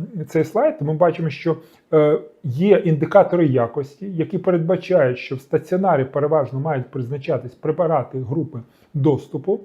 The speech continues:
не менше, ніж шістдесят відсотків, але можуть призначатись препарати групи спостереження і частково навіть резерву.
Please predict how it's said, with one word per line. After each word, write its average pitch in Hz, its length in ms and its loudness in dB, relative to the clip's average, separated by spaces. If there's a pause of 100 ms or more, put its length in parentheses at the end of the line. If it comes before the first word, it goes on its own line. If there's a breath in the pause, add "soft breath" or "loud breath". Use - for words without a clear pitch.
(680 loud breath)
не 151 140 4
менше, 160 320 0
ніж 143 140 -8
шістдесят 151 460 -4
відсотків, 143 640 -8 (520 loud breath)
але 143 220 2
можуть 190 340 -2
призначатись 170 600 -2
препарати 135 580 0
групи 135 380 -2 (240 loud breath)
спостереження 165 920 0
і 185 220 -2 (140)
частково 165 440 -2
навіть 160 260 0
резерву. 127 420 -2